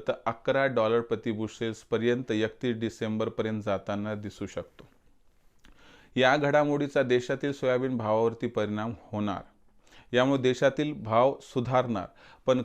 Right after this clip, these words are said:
खरी गंमत आहे या ठिकाणी महाराष्ट्राच्या निवडणुकीनंतर जे निकाल येतील त्यावर, कारण अ, शिंदे सरकारनं जाहीर केले की ते भावांतर योजना लागू करणार, म्हणजे भावामधील फरक देणार.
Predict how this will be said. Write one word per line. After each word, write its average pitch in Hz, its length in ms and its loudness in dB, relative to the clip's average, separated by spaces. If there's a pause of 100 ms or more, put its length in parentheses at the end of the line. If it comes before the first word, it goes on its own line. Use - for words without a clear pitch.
खरी 135 300 2
गंमत 127 440 2
आहे 117 340 2 (140)
या 113 180 0
ठिकाणी 113 480 -4
महाराष्ट्राच्या 107 920 -4
निवडणुकीनंतर 107 1080 -6
जे 107 180 -6
निकाल 101 420 -4
येतील 98 320 -6
त्यावर, 82 280 -6 (880)
कारण 123 340 2 (500)
अ, 127 260 6
शिंदे 143 340 2
सरकारनं 135 540 0
जाहीर 123 260 2
केले 123 300 -2
की 123 100 -4
ते 120 140 0
भावांतर 113 500 -2
योजना 120 340 -2
लागू 113 240 0
करणार, 110 300 -2
म्हणजे 110 180 -2
भावामधील 104 500 -2
फरक 110 260 -4
देणार. 104 340 -6